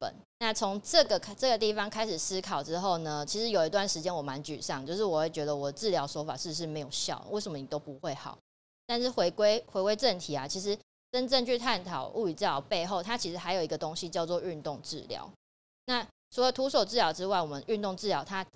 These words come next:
加进去之后呢，才算是一个完整的疗程。也就是说，不是只有单单靠治疗师自己本人去帮你，就是手摸在你身上你就会好，而是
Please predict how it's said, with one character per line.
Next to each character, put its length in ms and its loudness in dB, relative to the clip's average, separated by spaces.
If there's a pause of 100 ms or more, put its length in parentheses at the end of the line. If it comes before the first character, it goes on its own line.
加 200 0
进 200 -2
去 120 -2
之 160 -2
后 180 2
呢， 120 -6
才 200 -2
算 200 -2
是 120 0
一 60 0
个 160 0
完 240 0
整 180 0
的 100 -2
疗 260 0
程。 300 -4
也 120 -2
就 200 -2
是 120 -2
说， 360 2 (160)
不 100 -6
是 160 0
只 120 -4
有 120 6
单 220 0
单 180 0
靠 220 2
治 260 -2
疗 240 2
师 180 -2
自 200 -6
己 260 -8
本 200 -2
人 280 -6
去 400 -4 (320)
帮 220 -4
你， 140 -6
就 120 -4
是 140 2
手 180 2
摸 200 0
在 60 0
你 60 -6
身 200 -4
上 200 -2
你 80 -8
就 180 -2
会 140 0
好， 300 -8
而 140 0
是 240 2